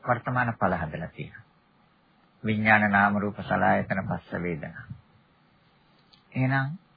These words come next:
තොර රූපය ආත්මයට දාන්නත් බෑ, තමා රූපවත් කියන්නත් බෑ, රූපය තුල තමා ඉන්නවා කියලා කියන්න බෑ, තමා තුල රූපය තියෙනවා කියන්න බෑ. හේතු ප්‍රත්‍යයෙන්මයි හටගත්තේ.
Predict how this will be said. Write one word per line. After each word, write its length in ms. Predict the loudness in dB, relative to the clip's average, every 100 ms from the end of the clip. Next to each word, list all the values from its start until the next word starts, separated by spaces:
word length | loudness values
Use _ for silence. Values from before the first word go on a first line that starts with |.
| _ _
තොර 140 | 0 2 0 -4 _ _ _ _ -4
රූපය 240 | 0 6
ආත්මයට 420 | 6 6 0 4
දාන්නත් 460 | 6 6 6 0 2
බෑ, 320 | 6 6 6 2
තමා 360 | 2 6 6
රූපවත් 460 | 6 2 4 2 2
කියන්නත් 540 | 0 0 4 2 2
බෑ, 200 | 4 4
රූපය 380 | 6 2 2 0
තුල 200 | 2 0
තමා 320 | 2 2 4 4
ඉන්නවා 360 | 2 2 2
කියලා 280 | 2 0 0
කියන්න 360 | 0 0 0 2
බෑ, 300 | 4 4 2
තමා 260 | -2 2 2
තුල 200 | 2 0
රූපය 360 | 0 0 0 0
තියෙනවා 280 | -2 -4
කියන්න 300 | -2 -2 -4 -16 _ _ _ _ _ -6
බෑ. 360 | 4 8 8 4 -4
හේතු 460 | 4 4 4 2 0
ප්‍රත්‍යයෙන්මයි 800 | 6 6 6 6 8 10 10 8 6 _ _ -20 -20 _ _ _ _ _ -4
හටගත්තේ. 560 | 2 2 2 -2 -8